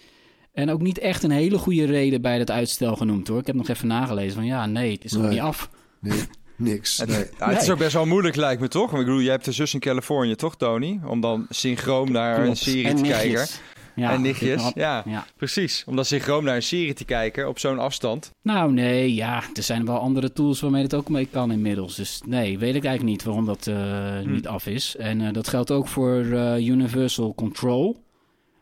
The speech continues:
Speaker 1: Een hele mooie feature, zelfs Erwin's hoogtepunt van de hele aankondiging
Speaker 3: <laughs>
Speaker 1: van I O S vijftien.
Speaker 2: Ja.
Speaker 1: Hij heeft het er echt vaak over gehad.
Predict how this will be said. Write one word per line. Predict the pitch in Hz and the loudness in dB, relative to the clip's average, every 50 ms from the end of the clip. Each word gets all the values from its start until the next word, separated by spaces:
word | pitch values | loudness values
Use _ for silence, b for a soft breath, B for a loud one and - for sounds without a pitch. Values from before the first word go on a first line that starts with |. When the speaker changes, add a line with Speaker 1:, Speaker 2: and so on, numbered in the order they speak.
| _ _ _ | _ _ _
Speaker 1:
Een | - 117 113 113 113 | -6 -4 -2 0 0
hele | 110 117 139 151 143 143 135 131 127 127 123 123 120 120 117 117 117 113 113 | 2 2 2 2 4 4 4 2 2 2 2 2 2 2 2 2 0 0 0
mooie | 117 117 120 120 120 117 | 2 2 2 2 2 0
feature, | - - 127 123 - - 131 120 117 120 120 | 0 0 0 0 2 0 0 2 2 0 -2
zelfs | - - - 123 123 117 - | -2 -2 -2 0 0 -2 -2
Erwin's | - 139 135 131 120 123 123 117 - | 0 0 2 2 2 2 2 2 2
hoogtepunt | 127 131 - 160 - - - - 147 127 120 117 - | 2 0 0 0 -2 -4 -2 0 2 2 2 2 0
van | - 143 131 | 2 2 2
de | 127 120 | 4 4
hele | 131 143 156 143 127 120 117 117 117 113 110 - | 2 2 2 2 2 2 2 0 0 -2 -4 -4
aankondiging | - 170 - 160 - 190 160 175 156 - - - - - 233 196 - - | 0 0 2 2 4 4 4 4 4 4 4 4 4 4 2 0 0 0
Speaker 3:
<laughs> | 202 180 - - | -2 -2 0 0
Speaker 1:
van | 165 156 175 156 - | 0 2 4 4 4
I | 175 165 | 4 6
O | 156 143 | 4 2
S | 143 - | 2 2
vijftien. | - 143 151 160 180 113 202 202 | 2 2 2 2 2 2 4 4
Speaker 2:
Ja. | 233 | 4
Speaker 1:
Hij | 240 175 | 4 4
heeft | 185 196 - | 2 2 2
het | 196 202 | 2 2
er | 220 | 2
echt | 262 247 - | 2 0 0
vaak | - 185 165 151 151 - | 0 2 2 2 2 2
over | 156 151 143 135 | 2 2 2 2
gehad. | 123 135 180 262 - - | 2 2 2 2 -2 -6